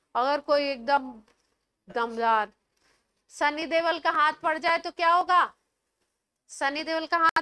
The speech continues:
पड़ेगा तो क्या होगा? है, आदमी उठता नहीं है, क्या हो जाता है? उठ जाता है। मोमेंटम बहुत तगड़ा मिलेगा ना, Force बहुत तगड़ा लगेगा, momentum बहुत तगड़ा मिल जाएगा।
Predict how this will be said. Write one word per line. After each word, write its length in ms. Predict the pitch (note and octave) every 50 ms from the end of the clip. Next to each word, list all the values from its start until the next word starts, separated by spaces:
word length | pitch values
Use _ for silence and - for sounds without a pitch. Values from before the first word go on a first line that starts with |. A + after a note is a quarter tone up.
| - -
पड़ेगा 300 | F4 F4 E4+ E4+ F4 F4
तो 120 | F4 F#4
क्या 180 | - - F4+ F4
होगा? 340 | F4+ F4+ D#4 D4 C#4 F3+ D#3+ - _ _ _ _ _ _ _ _ _ _ _ _ _ _ _ _ _ _ _ _ _ _ _ _ _ _ _ _ _ _ _ _ _ _ _ _ _ _ _ _ _ -
है, 120 | C#4 D#4+ F#4+ G#4 F#4+
आदमी 320 | E4+ D#4 D4 C#4 C4 E4+ F4+
उठता 400 | F4 E4 D#4+ - _ - F#4+ F4+
नहीं 240 | F4 F4+ F4+ F4+ F#4
है, 60 | F#4+
क्या 180 | F#4 F#4 F#4
हो 80 | F4+ F4+
जाता 280 | - F#4 F4+ F4+ G#4 G#4+
है? 200 | G#4+ F#4 B3 - _ - - - _ - - _ _ _ _ _
उठ 140 | - D4 D4
जाता 420 | A#3+ A3+ C4+ B3+ A#3 A3+ - G#3+ G3
है। 80 | F#3+ - _ _ _ _ _ _ _ _ _ _ - G4+
मोमेंटम 680 | - F4+ F#4 F4+ E4 F4+ F4+ F4 E4+ D4 G4 G#4 G4 F4+
बहुत 240 | F#4+ G4 G4+ G4 -
तगड़ा 300 | G4 F4 D#4+ F#4 F#4 G4 G4
मिलेगा 380 | F#4+ G4 F#4 G4 F#4 E4 F#4+ F#4
ना, 120 | G4+ A#4 A4+ - _ _ _ _ -
Force 360 | D#4 D#4+ E4+ - - F4 - F4+
बहुत 220 | F#4 F#4+ F#4+ F#4+ -
तगड़ा 300 | G4 F4 F4+ F4+ F4+ F#4
लगेगा, 400 | F#4 F#4 F4 F4 F#4 F4 F4+ F4
momentum 560 | D#4 D#4 C#4+ C4 C4 C4+ C4+ C4 - E4 D#4 D4+
बहुत 200 | E4+ E4 E4 -
तगड़ा 260 | E4+ D#4+ D4+ D#4+ D#4+
मिल 200 | D#4 D#4+ D#4 D4 C#4+
जाएगा। 340 | D4 C#4+ C#4 C4+ C#4 C#4